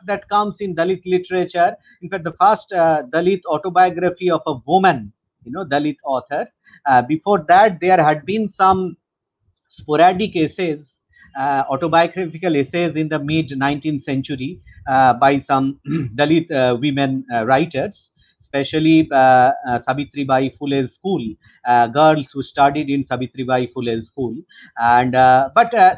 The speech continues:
this is the first full-fledged, you know, autobiography, uh, a Dalit woman's autobiography. Uh, it is because of that itself, the book deals with the two major problems of the society,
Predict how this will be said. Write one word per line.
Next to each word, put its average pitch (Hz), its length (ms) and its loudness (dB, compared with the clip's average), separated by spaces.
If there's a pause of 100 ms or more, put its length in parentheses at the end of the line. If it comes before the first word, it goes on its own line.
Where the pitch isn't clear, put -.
this 233 200 -6
is 262 280 -4
the 247 160 -4
first 240 360 2
full-fledged, 233 920 -2
you 175 80 -14
know, 220 260 -8
autobiography, 170 960 -2 (280)
uh, 135 240 2
a 127 60 -4
Dalit 160 380 -2
woman's 165 400 -2
autobiography. 131 920 -4 (360)
Uh, 143 260 4
it 160 140 -4
is 185 140 -2
because 214 360 0
of 240 320 4
that 214 220 2
itself, 214 480 0
the 202 60 -4
book 196 300 -4
deals 240 300 -4
with 214 160 -6
the 202 80 -2
two 254 220 -6
major 214 420 0
problems 180 580 2
of 151 160 -6
the 135 80 -10
society, 131 680 -6